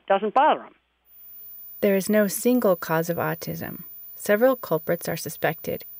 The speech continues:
Speaker 2: it is clear genetics influence the risk for developing autism. However, genetics does not account for all cases.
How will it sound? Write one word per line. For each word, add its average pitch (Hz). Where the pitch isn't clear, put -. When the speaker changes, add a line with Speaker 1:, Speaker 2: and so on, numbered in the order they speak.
Speaker 2:
it 170
is 170
clear 240
genetics 170
influence 190
the 190
risk 165
for 175
developing 170
autism. -
However, 226
genetics 185
does -
not 165
account 175
for -
all 160
cases. -